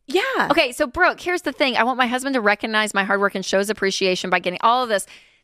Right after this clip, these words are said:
Speaker 2: This is y'all's money together.
Speaker 1: True
Speaker 2: So,
Speaker 1: that.
Speaker 2: so, like, him deciding all of it, I'm like, "No,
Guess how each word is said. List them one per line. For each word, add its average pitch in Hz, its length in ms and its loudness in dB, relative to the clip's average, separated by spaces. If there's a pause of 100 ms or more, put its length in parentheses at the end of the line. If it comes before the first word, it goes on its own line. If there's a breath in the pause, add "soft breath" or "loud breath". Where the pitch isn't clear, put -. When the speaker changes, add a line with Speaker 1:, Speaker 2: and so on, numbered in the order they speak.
Speaker 2:
This 311 160 0
is - 160 0
y'all's 285 300 2
money 285 280 -2
together. 208 580 -2
Speaker 1:
True - 80 -16
Speaker 2:
So, 247 260 2
Speaker 1:
that. 165 280 2 (220)
Speaker 2:
so, - 180 0
like, 262 200 2
him 294 580 -2 (120)
deciding 262 560 0
all 185 240 2
of 180 120 -2
it, 180 260 -2 (460)
I'm 220 80 -4
like, 233 260 0
"No, 320 120 0